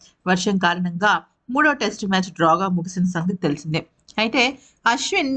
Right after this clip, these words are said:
రిటైర్మెంట్ ప్రకటించే ముందు రోహిత్ శర్మ చెప్పిన ఒక మాటతో తను ఒక మ్యాచ్ వరకు ఆగడం జరిగిందని, ఆ తర్వాత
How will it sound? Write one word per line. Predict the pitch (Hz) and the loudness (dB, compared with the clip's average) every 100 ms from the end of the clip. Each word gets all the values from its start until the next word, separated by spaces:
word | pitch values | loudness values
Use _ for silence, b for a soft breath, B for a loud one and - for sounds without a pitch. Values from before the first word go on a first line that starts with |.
| 240 | -2
రిటైర్మెంట్ | 208 202 214 226 214 185 | -2 0 -2 0 -6 -4
ప్రకటించే | 175 175 214 196 180 | -4 -4 -6 -2 -2
ముందు | 160 170 202 185 196 | -2 0 0 0 0
రోహిత్ | 220 262 302 | 0 2 0
శర్మ | - 247 214 | 0 0 0
చెప్పిన | 208 180 - 185 | -2 -2 -2 -2
ఒక | 185 190 | 0 2
మాటతో | 180 185 190 208 202 - _ _ _ _ _ _ - | 4 2 0 -2 -2 -4 _ _ _ _ _ _ -2
తను | 226 226 196 - B - | 0 0 -4 -8 B -2
ఒక | 233 226 208 208 208 | 0 4 4 4 -2
మ్యాచ్ | 180 208 240 269 262 | -2 0 0 -2 0
వరకు | 226 202 226 202 202 | -2 0 0 0 4
ఆగడం | 180 196 220 208 | 4 4 0 -4
జరిగిందని, | 180 175 180 180 175 - _ B B - | -2 0 2 0 0 -6 _ B B 0
ఆ | 202 | 0
తర్వాత | 196 202 226 220 | 0 -2 -2 2